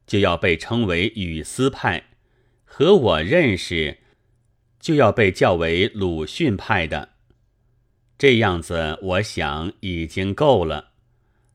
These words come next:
大足以平平正人君子之流的心了。但还要声明一句，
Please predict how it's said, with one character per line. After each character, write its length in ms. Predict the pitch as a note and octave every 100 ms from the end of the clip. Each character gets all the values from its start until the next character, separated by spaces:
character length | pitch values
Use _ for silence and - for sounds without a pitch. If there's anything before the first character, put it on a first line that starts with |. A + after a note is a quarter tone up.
| _
大 320 | - F3 C#3
足 240 | A2 A2 C3+
以 320 | A2 F2+ F2+
平 400 | - - F#2+ A#2
平 500 | D#3 B2+ A2 G2+ G#2
正 220 | - D#3+
人 240 | G2+ F#2 A#2
君 320 | E3 F3+ F#3+
子 220 | - D2+
之 160 | - A2
流 240 | F2+ E2+
的 160 | E2+ D#2
心 400 | - B2 D3+ C#3
了。 220 | D2+ - _ _ _ _ _ _ _ _ _ _ _ _ _
但 260 | D#3+ C#3+ C3+
还 360 | - G#2+ A#2
要 200 | E3+ F3
声 320 | A#2 - E3+
明 220 | F#3 F#2+ G#2+
一 180 | E2
句， 360 | E2 - F2+ -